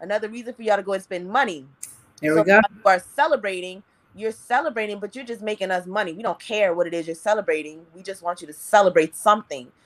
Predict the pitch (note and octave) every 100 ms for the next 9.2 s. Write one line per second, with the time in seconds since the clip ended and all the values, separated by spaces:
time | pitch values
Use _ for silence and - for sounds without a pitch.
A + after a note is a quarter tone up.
0 | _ - F3+ G3 F#3 E3 F#3 F#3 - F3
1 | F#3+ A#3 A3+ F#3 E3+ E3+ F3 - F#3+ A#3+
2 | A#3+ G3+ F3+ F3+ F3 F3 F3 F#3+ E3+ E3+
3 | F#3 F3+ G#3 F3 E3+ E3 D#3+ D#3+ - F3
4 | E3 E3 - F3 E3 D3+ D3 - F#3 F#3+
5 | G3+ G#3+ G#3+ - _ F3+ - - F#3+ F3+
6 | D#3+ D#3+ D#3+ F3+ E3 D#3+ E3+ E3 E3+ E3
7 | E3 D#3+ D3 F#3 F#3 E3+ E3 E3 F3 -
8 | F#3 F3 - E3 E3 D#3+ F3 A3+ A#3+ D#3
9 | -